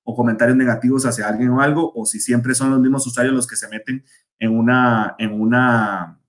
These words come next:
en una conversación a tratar de hacer un daño. Eso es la, la, la, el distintivo de los trolls. Y respecto a lo otro, repetirles,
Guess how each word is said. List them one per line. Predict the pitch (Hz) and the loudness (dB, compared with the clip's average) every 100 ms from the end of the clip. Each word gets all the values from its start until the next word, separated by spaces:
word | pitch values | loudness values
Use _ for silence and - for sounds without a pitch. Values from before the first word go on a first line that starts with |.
| _ | _
en | 120 | -2
una | 117 123 | 0 0
conversación | 135 123 117 101 120 127 123 | 2 0 -2 -2 -2 -2 2
a | 123 123 | 2 2
tratar | - - 123 123 | -2 -4 0 2
de | 131 | 0
hacer | 120 127 - | -2 -2 -2
un | 139 131 | 0 2
daño. | 123 127 107 92 - _ | 2 2 0 -6 -16 _
Eso | 110 - | -8 -4
es | 135 - - | 0 -2 0
la, | 123 110 - | -2 -2 -4
la, | 101 92 | -8 -8
la, | 101 92 - | -8 -8 -6
el | 110 | -4
distintivo | 107 107 117 110 123 127 139 143 - _ _ - | -4 -2 -2 -2 2 2 0 -8 -20 _ _ -2
de | 123 | 2
los | 123 120 - | 2 0 -2
trolls. | 117 101 90 - _ | -2 -4 -6 -12 _
Y | - 175 | -2 0
respecto | 175 127 - 117 117 | 2 0 -2 -2 -2
a | |
lo | 110 | 0
otro, | 113 143 135 - | 2 0 0 -2
repetirles, | 131 - 98 139 151 165 165 - | -2 -4 -2 0 2 0 -2 -8